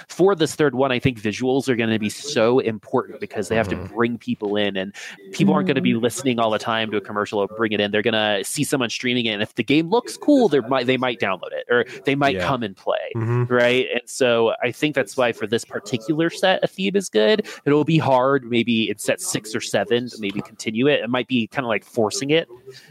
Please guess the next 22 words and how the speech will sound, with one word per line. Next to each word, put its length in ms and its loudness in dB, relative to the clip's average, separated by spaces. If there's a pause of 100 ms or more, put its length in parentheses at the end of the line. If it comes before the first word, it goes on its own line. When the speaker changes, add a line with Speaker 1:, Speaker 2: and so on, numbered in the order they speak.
(120)
Speaker 1:
at 140 -2
that 180 2
time, 480 0
but 240 2 (240)
as 240 2
of 80 0
Speaker 3:
Yeah. 80 0
Speaker 1:
right 160 0
now, 180 0
I 80 0
think 220 -2
of 160 -4
where 220 4
we're 240 0
at, 320 2 (360)
I 60 -4
think 180 0
a 60 2
little 220 2
Calamity 600 -2
might 220 -2
be 400 -2